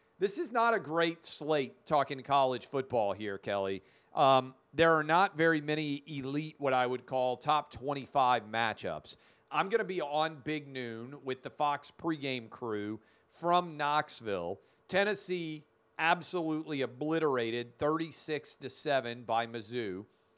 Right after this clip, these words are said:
Georgia wins fifty-two to seventeen over Ole Miss. As a result,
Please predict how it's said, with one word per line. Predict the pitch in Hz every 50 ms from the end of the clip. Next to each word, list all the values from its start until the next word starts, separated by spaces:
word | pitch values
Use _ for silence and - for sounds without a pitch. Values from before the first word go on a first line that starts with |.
| _ 135
Georgia | 123 113 175 185 196 196 165 131 156 151 147
wins | 147 135 135 147 147 147 147 147 - - - _
fifty-two | - 185 185 185 - 202 185 156 - - 180 175 170 165
to | 160 147
seventeen | - - - 151 143 135 139 135 127 - - 170 175 160 147 135 131 127 - _ _ _ _ _ -
over | 175 160 165 160 147 160 160 170 -
Ole | - 151 139 131 131
Miss. | 139 156 175 180 156 - - - _
As | - 151 170 190 165 175
a | 175
result, | 151 143 139 123 120 151 180 202 175 147 123 - -